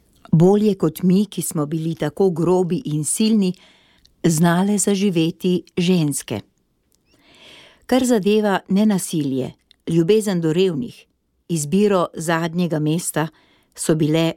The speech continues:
pravi mojstri. To smo dobro vedeli. Vsak od nas je v svojem srcu nosil spomine iz preteklosti. Sestre iz domače družine, tovarišice otroških iger,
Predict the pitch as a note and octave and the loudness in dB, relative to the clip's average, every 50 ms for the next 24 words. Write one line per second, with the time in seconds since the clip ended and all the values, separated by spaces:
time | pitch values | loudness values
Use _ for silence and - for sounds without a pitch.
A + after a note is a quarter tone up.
0 | - - - - E3+ E3 D#3 C#3+ C#3+ D#3+ D3+ D3+ C#3+ C3 B2+ C3 - - - - | -8 -16 -10 -4 -2 0 0 0 -2 -2 -2 -2 -2 -2 -2 -4 -6 -8 -8 -8
1 | C3 C3 C3 _ _ _ _ _ _ _ _ _ _ _ _ _ _ _ _ _ | -10 -10 -10 _ _ _ _ _ _ _ _ _ _ _ _ _ _ _ _ _
2 | _ _ _ _ - D3 C#3+ D3 D3 - - F3 E3 D#3+ D#3 D3+ C#3 B2 - E3+ | _ _ _ _ -2 0 0 0 0 -2 -2 -2 0 0 2 0 0 0 -2 -2
3 | D#3 D3 C#3+ D3+ B2+ A2+ - - - - - E3+ - _ _ _ _ _ _ _ | -4 -4 -2 -2 -2 -2 -2 -4 -6 -8 -8 -10 -14 _ _ _ _ _ _ _
4 | _ _ _ _ _ _ _ _ _ - - - - - - - - _ - F#3 | _ _ _ _ _ _ _ _ _ -20 -20 -20 -20 -20 -20 -20 -20 _ 0 0
5 | F3 - - C4+ D4 - D4+ A#3+ F3+ F#3+ G#3 A#3 A#3+ - - F#3+ E3 D#3 D3+ - | 2 2 2 0 -2 0 0 0 0 2 0 0 0 -2 -2 0 0 0 -2 -2
6 | F3 F3 F3+ F#3 F#3 E3+ D#3+ - - F3+ F#3 F#3 F3+ - - E3+ E3 D#3 C3+ C3+ | 0 0 0 0 0 0 -2 -2 -2 -2 -2 -2 -2 -4 -4 -2 -2 0 -2 -2
7 | D3 - - E3+ D#3 - - - - D3+ D3+ E3+ F3 E3+ E3 D#3+ - D#3+ - - | -4 -4 -4 -4 -4 -6 -4 -2 -2 0 2 2 2 2 2 0 -2 -4 -6 -4
8 | - D#3 D#3 D3+ - C#3 C3 B2+ - C#3+ C#3 C#3+ - - - C3+ C3+ - _ _ | -4 -4 -4 -2 -2 -4 -4 -4 -6 -6 -6 -6 -6 -6 -6 -6 -6 -8 _ _
9 | _ _ _ _ _ _ _ _ _ _ _ _ _ _ _ _ - - - F3 | _ _ _ _ _ _ _ _ _ _ _ _ _ _ _ _ -10 -4 0 2
10 | D#3+ E3 D#3+ - - - D3+ E3+ E3 E3 E3 D3 E3 D#3+ D#3 D3+ D#3 D#3 - F3 | 2 2 0 -2 -4 -4 -4 -2 -2 -2 -2 -2 -2 -2 0 -2 -2 -4 -4 -4
11 | D#3 D3+ D#3+ E3 E3 D#3 E3 E3 E3 E3 E3 D#3+ - _ _ _ _ _ _ _ | -4 -2 -2 -2 -2 -2 -2 0 0 0 -2 -2 -6 _ _ _ _ _ _ _
12 | _ _ _ _ _ _ _ - F#3 F3+ F3+ F3 F3 F3+ E3 - C4+ C4 - - | _ _ _ _ _ _ _ 0 2 2 4 4 2 0 0 -2 -2 -2 -2 -4
13 | G3 - - E3+ - - F#3 F#3 F#3+ F#3 - - - E3+ D#3 - - _ - F3 | -4 -4 -4 -6 -4 -2 -2 -2 -2 -2 -4 -6 -8 -8 -8 -8 -8 _ -4 -4
14 | E3 C#3 E3+ F3 E3+ F3 | -2 0 0 0 -2 -2